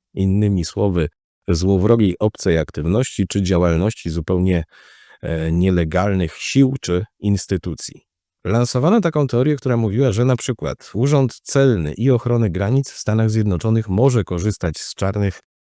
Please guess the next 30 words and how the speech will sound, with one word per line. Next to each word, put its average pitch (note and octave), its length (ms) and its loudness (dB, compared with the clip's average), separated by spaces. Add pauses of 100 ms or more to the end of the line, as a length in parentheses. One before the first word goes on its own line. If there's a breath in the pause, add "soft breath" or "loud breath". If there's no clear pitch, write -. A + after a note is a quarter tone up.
(160)
black A2 220 -2
hole'ków. E2 420 -2 (680)
I E2+ 100 -2
ludzie A2 220 4
mogą A2+ 300 4
to G#2+ 100 -2
brać A2 340 0
właśnie E2 360 -6
za C2+ 460 -6 (140)
to D#2+ 400 -6 (100)
złowrogie F#2 520 0
zjawisko. F#2 520 -4 (580)
Dodatkowo A2+ 640 2
takie C3 460 0
śmigłowce A#2+ 540 0
może A#2+ 260 2
wykorzystywać A2 680 -2
F A#2+ 160 2
B A2+ 120 -4
I, G2 460 0
ale D3+ 240 4
także E2+ 480 0
na A#2 160 2
przykład, - 680 -6
y, F2 200 -2
firmy, G#2 600 0 (220)
ośrodki, G2+ 760 -2 (100)
które F2+ 340 -4
prowadzą G2+ 540 0
pracę G2+ 420 -2